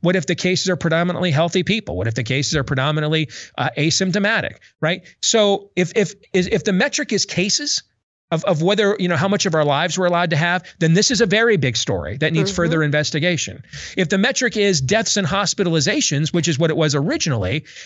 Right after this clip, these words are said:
Speaker 1: then it's really not that big of a story. And you probably give them mercy and say,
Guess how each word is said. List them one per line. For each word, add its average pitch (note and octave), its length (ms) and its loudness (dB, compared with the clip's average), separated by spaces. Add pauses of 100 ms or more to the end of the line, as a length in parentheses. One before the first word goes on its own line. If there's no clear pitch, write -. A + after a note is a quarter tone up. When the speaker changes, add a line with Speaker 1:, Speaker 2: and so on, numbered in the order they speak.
Speaker 1:
then G#3+ 100 2
it's G#3 160 -2
really G#3+ 240 2
not G3 260 0
that B2+ 220 -2
big B2+ 160 0
of A2+ 100 0
a A#2+ 60 2
story. B2 380 0
And E3 60 0
you D#3+ 80 0
probably E3 340 0
give D#3 200 0
them D#3+ 160 2
mercy E3 460 0
and C#3+ 80 0
say, D3+ 340 0